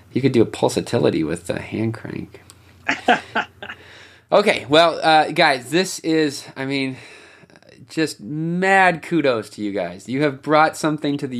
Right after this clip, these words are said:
U S that I have hoped for for a long time, and, uh, and you did it.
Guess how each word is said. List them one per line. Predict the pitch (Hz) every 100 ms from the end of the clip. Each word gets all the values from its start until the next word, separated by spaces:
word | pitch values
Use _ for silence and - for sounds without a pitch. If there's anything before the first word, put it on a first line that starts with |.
| 123
U | 127
S | 123 117 -
that | 107 104 -
I | 104 107 107 107 107 104 104 104 107 110
have | 107 101
hoped | 101 139 156
for | - 139 135
for | 107
a | 117
long | 120 127 131
time, | 120 131 135 139 143 - - - _
and, | - 113 110 110 107 104
uh, | 110 107 110 107 104
and | - 117 127
you |
did | 135 131 127 180 247
it. | -